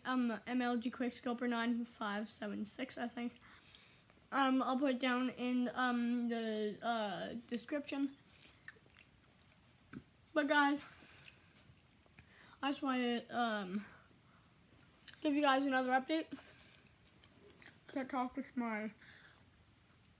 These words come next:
I just wanna give you guys another update. Remember, keep cool, stay subscribed, turn on the notifications so every, uh, video I upload you guys get the notifications of. And guys, most importantly, stay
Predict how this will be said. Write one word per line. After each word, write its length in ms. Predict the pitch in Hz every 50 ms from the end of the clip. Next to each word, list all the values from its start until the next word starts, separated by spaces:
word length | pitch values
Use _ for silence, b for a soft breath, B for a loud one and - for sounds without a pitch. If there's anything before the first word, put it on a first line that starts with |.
| - - - - - - - B B B B B B
I 60 | 285
just 100 | 285 277
wanna 220 | 320 302 285 285 277
give 140 | 254 285 277
you 80 | 254
guys 260 | 277 262 254 262 262
another 240 | - 277 262 254 254
update. 460 | 247 247 247 247 - 285 277 262 - -
Remember, 400 | 269 269 277 277 285 285 285 277 - - - - - - - -
keep 240 | - - 285 269 -
cool, 320 | 311 294 285 285 285 - - -
stay 340 | - - - - 277 277
subscribed, 680 | 262 - 277 - - - - 269 254 254 262 247 - - B B B B B B - - - -
turn 180 | - 285 277
on 160 | 277 269 269
the 60 | 277 269
notifications 720 | 262 262 262 254 - - 285 262 262 - 269 262 262 247
so 100 | - 254
every, 320 | 240 247 240 247 262 254
uh, 320 | 247 233 254 254 240 233 233 226
video 240 | 240 240 247 254 247
I 120 | 247 240
upload 380 | 240 240 240 254 240 240 233 220
you 80 | 240
guys 240 | 240 226 226 226 226
get 160 | - 226 240
the 60 | - 233
notifications 760 | 226 220 220 220 - - - - 254 254 - - 247 247
of. 220 | 247 233 233 233 240 - - - B B B B B B B B B B B
And 360 | 254 277 285 285 277 285 285
guys, 360 | 269 277 277 277 277 285 277 262
most 240 | 262 262 285 285
importantly, 540 | - 247 - 311 294 285 - - 285 285 277
stay 320 | 269 - - 262 269 285